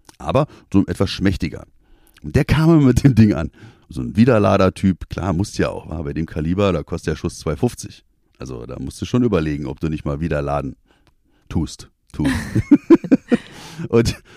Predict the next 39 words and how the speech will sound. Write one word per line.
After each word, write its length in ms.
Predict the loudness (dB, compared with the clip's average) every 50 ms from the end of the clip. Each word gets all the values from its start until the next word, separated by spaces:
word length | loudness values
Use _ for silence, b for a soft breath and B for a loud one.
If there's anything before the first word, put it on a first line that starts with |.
| B -10 -8 -2 2
jedenfalls 380 | 4 4 4 4 2 0 2
kam 220 | 0 2 2 4 4
der 120 | 4 6
immer 200 | 6 6 6 4
an 100 | 2 2
und 160 | 0 0 0 -2
er 160 | -4 -4 -4
hatte 180 | -4 -2 -2
jedes 720 | -2 -2 -2 -2 -2 0 0 0 0 0 -2 -2 -2 0 0
Mal 220 | 0 2 2 2
beim 220 | 4 4 2 2 0
Training 440 | 0 2 4 4 6 6 4 4
Störung. 460 | 2 2 4 6 6 6 6 4 0 -2 b b b b b b b
Und 120 | -2 -2 -2
das 60 | 0
ging 240 | 2 0 2 2 4
dann 140 | 2 2
so 240 | 2 2 2 2 4
weit, 240 | 2 0 0 0 -2
dass 140 | -4 -2 0
der 120 | 0 0
Präsident 760 | 2 2 2 2 4 2 2 2 2 2 2 2 2 0 0
da 140 | 0 0 0
von 160 | 2 2 0
diesem 200 | 2 2 0 -2
Verein 320 | -2 -2 -2 -2 0 0
gesagt 280 | 0 0 0 -2 -2 -2
hat, 160 | -4 -4 -2
„Alter, 280 | -2 -2 2 2 2 4
hör 160 | 4 4 2
zu, 340 | 2 -2 -2 -2 -2 -2 b b b b b b b b b b _
ich 120 | -6 -6 -2
verbiete 560 | -4 -4 -4 -2 -4 -4 -4 0 0 0 2
dir 200 | 4 4 4 4
jetzt 280 | 4 2 0 -2 -2
mit 240 | -4 -4 -4 -4 -2
diesem 360 | 0 0 0 2 0 -2 0
Ding 220 | 2 2 2 2 2
hier 360 | 2 2 2 2 0 0 -4